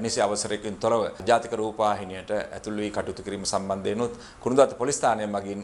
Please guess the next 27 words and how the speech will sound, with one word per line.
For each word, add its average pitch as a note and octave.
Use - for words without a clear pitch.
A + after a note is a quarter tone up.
ගරු G2
අධිකරණයට G2+
කරුණු F#2
වාර්තා F2+
කරලා F#2+
තිබ්බ F2+
ඒ F#2
සිදුවීම F2+
සම්බන්ධයෙන්. A2
ඒ A2+
වගේම C3
ජූලි A#2
මාසයේ A2
විසි B2+
වෙනිදා F2+
ගරු A#2
අධිකරණය A2
මගින් G#2
දී G2+
තිබූ G2
නියෝගයක් G2+
එය G#2+
බාර A#2
දීම A#2
සඳහා G#2+
ගාලු A#2+
මෝදර A#2